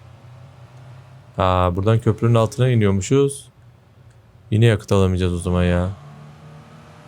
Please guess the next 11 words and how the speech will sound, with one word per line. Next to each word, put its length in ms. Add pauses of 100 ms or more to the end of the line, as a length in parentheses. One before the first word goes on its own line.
(360)
Üstten 320
geçmemiz 460
gerekiyordu 420
sanki. 360 (760)
Üstten 260
geçiş 260
var 100
mı? 100
Görmüyorum 440
ama. 160 (3000)
Neyse. 340